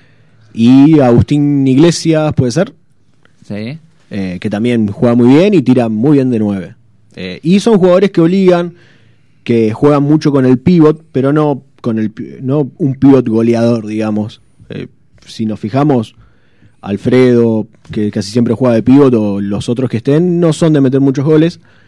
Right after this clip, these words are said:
Speaker 1: sino más en lo que generan, saliendo a-, detrás del avanzado, por delante del avanzado. ¿Para qué? Para que ellos puedan tirar de nueve. Eh,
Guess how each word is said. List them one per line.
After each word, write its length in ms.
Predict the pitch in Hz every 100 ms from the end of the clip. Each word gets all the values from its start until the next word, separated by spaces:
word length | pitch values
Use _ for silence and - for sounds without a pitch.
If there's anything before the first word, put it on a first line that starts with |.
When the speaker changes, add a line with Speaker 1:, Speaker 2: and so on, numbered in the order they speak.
| _
Speaker 1:
sino 280 | - 113 131
más 320 | 139 139 160 -
en 200 | 143 117
lo 120 | 110
que 120 | 107 110
generan, 520 | 120 143 127 127 131 _
saliendo 840 | - - 110 117 123 120 117 110 104
a-, 100 | 110
detrás 440 | 110 110 107 117
del 120 | 113
avanzado, 640 | 107 107 117 139 123 113 117 _ _ -
por 160 | 110
delante 320 | 110 110 113
del 140 | 110 110
avanzado. 540 | 110 113 - 123 117
¿Para 320 | 113 - 110 113
qué? 220 | 117 104 -
Para 200 | 113 107
que 80 | 110
ellos 180 | 110 123
puedan 260 | 123 117
tirar 240 | 107 110 113
de 100 | 120
nueve. 340 | 139 123 101 - _ _ _ _ _ _ -
Eh, 800 | 107 101 92 90 85 85 82